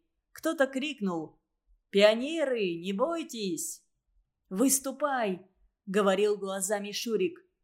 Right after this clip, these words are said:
«Лучше ты выступай!» — шёпотом ответил Васюта.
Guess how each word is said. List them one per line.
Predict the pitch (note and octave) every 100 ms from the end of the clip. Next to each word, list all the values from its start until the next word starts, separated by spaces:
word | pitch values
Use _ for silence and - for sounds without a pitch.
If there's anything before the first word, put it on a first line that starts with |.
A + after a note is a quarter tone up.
| _ _ _ _ _
«Лучше | F#3+ G3 A3+ A3+ B3
ты | A#3 G#3 A3
выступай!» — | A3+ - A#3 G#3+ G#3+ G3 E3+ D3+ _ _ _ _ _
шёпотом | - G#3 A#3 A#3 A3 A3
ответил | G#3 G#3+ G#3 G#3+
Васюта. | G3 G3 - A3 F#3+ F3+ E3 E3